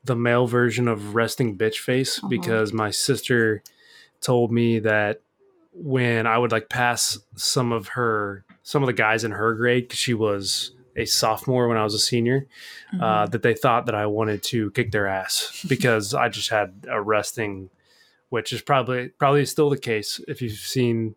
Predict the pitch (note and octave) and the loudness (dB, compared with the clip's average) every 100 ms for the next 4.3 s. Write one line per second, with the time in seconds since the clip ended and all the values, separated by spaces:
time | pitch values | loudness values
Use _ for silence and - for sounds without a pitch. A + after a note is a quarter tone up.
0 | - A#2 A2 G2+ - A2+ A2 G#2 A2 G2+ | -8 -4 -4 -4 -4 -4 -4 -4 -4 -4
1 | G2+ G2+ A#3 A#3 A#3 C4 C#4 A#3+ G#3 - | -6 -2 0 2 2 4 2 2 0 0
2 | G3+ F3 F3 F#3 E3+ E3+ - E3+ D#3 D#3 | 0 0 0 0 0 -2 -2 0 2 2
3 | D#3+ E3+ D#3+ E3+ D#3 D#3 D#3 - - D#3+ | 0 -4 -8 -8 -6 -6 -6 -8 -4 -4
4 | - - - | -4 -12 -20